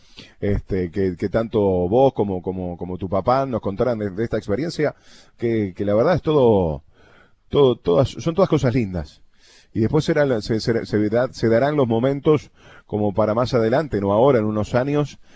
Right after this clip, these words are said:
quizás de tener la disyuntiva de elegir, porque también más allá de la elección va a ser un lindo momento.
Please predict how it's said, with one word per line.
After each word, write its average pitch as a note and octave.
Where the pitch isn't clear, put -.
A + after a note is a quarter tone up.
quizás E3
de A2+
tener D3
la A#2
disyuntiva A#2+
de A2+
elegir, G2+
porque D3+
también A3+
más E3
allá D#3+
de D#3+
la A#2
elección F3
va D3+
a D3+
ser G3
un E3+
lindo F3
momento. C3